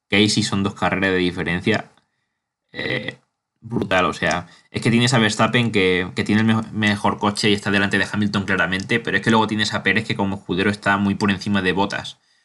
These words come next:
aunque esta carrera Bottas haya quedado delante, pero por tónica general, eh, Pérez lleva estando delante de Bottas y, y eso penaliza muchísimo.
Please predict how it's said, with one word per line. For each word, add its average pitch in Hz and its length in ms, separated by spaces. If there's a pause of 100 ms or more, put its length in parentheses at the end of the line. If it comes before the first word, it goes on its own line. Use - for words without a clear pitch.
(140)
aunque 104 180
esta 104 160
carrera 98 260
Bottas 104 240
haya 107 140
quedado 98 260
delante, 113 380
pero - 340 (640)
por 95 160
tónica 107 280
general, 98 560
eh, 95 360
Pérez 104 200
lleva 101 680
estando 98 360
delante 92 300
de 87 60
Bottas 92 400
y, 85 380 (360)
y - 80
eso 92 500
penaliza 90 380
muchísimo. 85 580